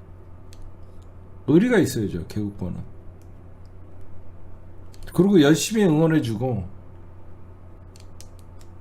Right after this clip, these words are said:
그럼에도 불구하고 본선에서 다른 후보가 된다 그러면 우리는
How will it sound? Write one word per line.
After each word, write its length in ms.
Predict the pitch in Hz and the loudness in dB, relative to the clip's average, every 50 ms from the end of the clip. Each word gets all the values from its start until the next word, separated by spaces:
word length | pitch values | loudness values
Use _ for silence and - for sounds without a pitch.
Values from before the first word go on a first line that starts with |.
| - - - - - - - - - - - - - - - - - - | -16 -16 -16 -16 -18 -18 -16 -16 -16 -16 -16 -16 -18 -18 -18 -18 -4 2
그럼에도 360 | - 131 147 156 170 180 196 | 4 6 8 8 8 8 6
불구하고 680 | 175 - 147 147 139 147 156 143 139 135 123 143 165 165 | 6 6 4 4 6 8 8 10 8 8 6 6 4 4
본선에서 680 | 160 - 131 131 139 143 151 147 139 127 123 147 143 123 | 4 4 4 4 6 4 4 4 2 2 2 2 2 2
다른 300 | - 117 123 131 160 165 | 4 4 4 6 6 4
후보가 360 | 170 175 180 190 170 185 180 | 4 4 4 4 6 6 6
된다 240 | 143 135 127 127 123 117 | 6 4 4 6 4 4
그러면 380 | 107 110 117 151 151 120 98 - - - - - - - - | 4 2 2 0 0 0 -2 -4 -6 -12 -12 -14 -10 -4 0
우리는 500 | 131 135 156 175 202 208 185 135 98 | 4 6 8 8 10 8 8 6 4